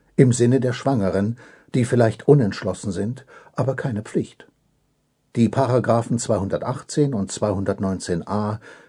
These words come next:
kommen aus einer anderen Zeit. Dass wir heute noch debattieren, ob Frauen selbst darüber bestimmen dürfen, ist eine Schande. Lisa F.,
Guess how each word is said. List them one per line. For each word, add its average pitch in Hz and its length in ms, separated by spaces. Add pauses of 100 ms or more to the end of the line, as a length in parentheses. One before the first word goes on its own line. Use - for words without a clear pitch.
kommen 120 300
aus 101 160
einer 95 280
anderen 95 380
Zeit. - 360 (600)
Dass - 200
wir 117 160
heute 156 240
noch 104 180
debattieren, 95 760 (320)
ob - 140
Frauen 127 420
selbst 117 440
darüber 90 300
bestimmen 95 480
dürfen, 101 320
ist 127 220
eine 95 180
Schande. - 400 (3000)
Lisa 107 460
F., - 480